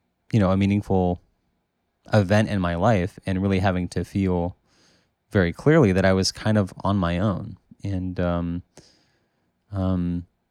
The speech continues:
so, yeah, so that was hard. I think, and, and, and,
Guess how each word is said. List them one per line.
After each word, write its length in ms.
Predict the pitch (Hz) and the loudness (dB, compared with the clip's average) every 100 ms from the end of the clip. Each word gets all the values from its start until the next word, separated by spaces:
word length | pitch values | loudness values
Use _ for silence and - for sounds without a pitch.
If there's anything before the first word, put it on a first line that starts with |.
| _ - | _ -2
so, 140 | 113 | 2
yeah, 220 | 127 95 - - | 2 2 -4 0
so 180 | 110 | 4
that 140 | 107 110 | 6 4
was 120 | 101 | 4
hard. 220 | 95 87 - - | 2 0 -4 -2
I 80 | 110 | 0
think, 200 | 143 123 | 0 0
and, 180 | 123 117 | 0 2
and, 320 | 113 113 107 | 4 2 0
and, 400 | - 107 104 101 | -2 0 0 -4